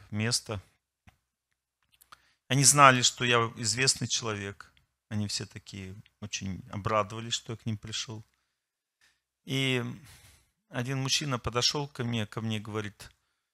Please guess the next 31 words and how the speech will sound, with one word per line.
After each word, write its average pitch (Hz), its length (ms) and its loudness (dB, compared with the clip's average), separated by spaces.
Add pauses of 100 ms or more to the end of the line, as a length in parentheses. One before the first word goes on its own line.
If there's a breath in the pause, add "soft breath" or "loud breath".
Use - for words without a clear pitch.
(260)
«Садись 120 500 2
рядом 95 360 -2
со - 160 -2
мной». 92 320 -6 (800)
Я 107 80 -8
сел 110 340 -6
рядом 101 320 -8
с - 140 -8
ним. 95 180 -8 (480 loud breath)
Он 110 80 -10
говорит: 110 220 0
«Глотай». 104 640 2 (840)
Ну, 135 200 -2
глотательное 110 640 4
движение 101 480 -2
делай. 98 320 -6 (640 loud breath)
Я 113 100 0
смотрю, 120 340 -2
у 135 40 -2
меня 113 140 2
не 110 100 0
получается. 104 760 -2
Он 98 80 -6
говорит: 98 260 -10
«Я 110 100 4
у 104 60 0
тебя 113 160 -2
забрал 107 540 4
глотание. 92 600 -8 (1080)
Теперь 123 260 2
глотай». 113 640 0